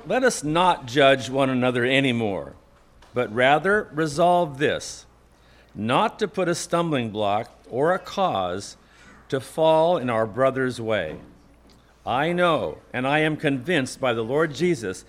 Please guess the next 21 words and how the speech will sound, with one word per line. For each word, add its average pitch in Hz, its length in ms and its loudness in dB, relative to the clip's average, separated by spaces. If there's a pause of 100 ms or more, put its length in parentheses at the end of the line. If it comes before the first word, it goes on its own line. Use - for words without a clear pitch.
(160)
that 135 200 0
there 151 120 2
is 139 160 4
nothing 180 640 0
unclean 156 840 0
of 117 140 0
itself. 101 640 -6 (680)
But 139 340 2
to 156 180 0
him 190 340 0
who 180 160 4
considers 170 760 0
anything 127 500 -2
to 139 120 -4
be 160 300 -4
unclean, 107 680 -2 (640)
to 120 140 -4
him 117 480 -2 (260)
it 101 160 -2
is 113 240 0
unclean. 92 680 -8